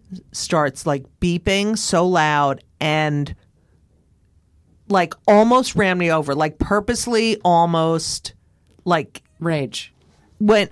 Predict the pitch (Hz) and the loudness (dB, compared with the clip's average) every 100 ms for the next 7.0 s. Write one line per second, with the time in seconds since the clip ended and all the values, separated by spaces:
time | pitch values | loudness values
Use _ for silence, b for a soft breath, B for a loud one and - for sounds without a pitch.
0 | - 196 196 185 202 233 240 240 226 214 | 0 2 4 2 4 4 4 4 2 2
1 | 185 180 170 - 180 151 135 _ _ - | 0 0 -2 0 2 0 -6 _ _ -10
2 | - 220 214 208 175 170 160 170 170 175 | -4 0 2 2 4 2 2 0 0 0
3 | 175 170 165 160 160 - - 196 175 214 | 0 0 0 0 -4 -8 -2 2 4 2
4 | - - - 196 196 190 185 185 185 151 | 0 -14 -8 -6 -2 -2 -2 -2 0 2
5 | 143 147 B B - 143 - - 220 - | 2 0 B B -6 -6 -4 -4 -4 -2
6 | 185 - 160 147 147 156 B - 143 | -2 0 0 0 -2 -6 B -6 -6